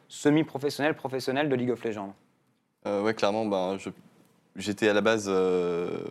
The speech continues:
Speaker 2: en train de reprendre mes études.
Speaker 1: Mhm.
Speaker 2: Euh, j'avais passé mon bac, j'avais fait une année de pause. Euh, donc j'essaie de reprendre mes études. Euh,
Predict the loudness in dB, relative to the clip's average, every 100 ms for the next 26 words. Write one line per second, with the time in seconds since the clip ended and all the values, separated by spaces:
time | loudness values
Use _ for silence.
0 | -8 -8 -4 -4 -4 -2 -2 -2 -2 -2
1 | -2 -4 -4 -6 -6 -2 -2 -2 -4 -2
2 | -2 -2 -4 -4 -4 -4 -2 -4 -6 -20
3 | -20 -20 _ -4 -2 -2 -4 -2 -2 -2
4 | -2 -2 -4 -6 -6 -6 -8 -6 -4 -4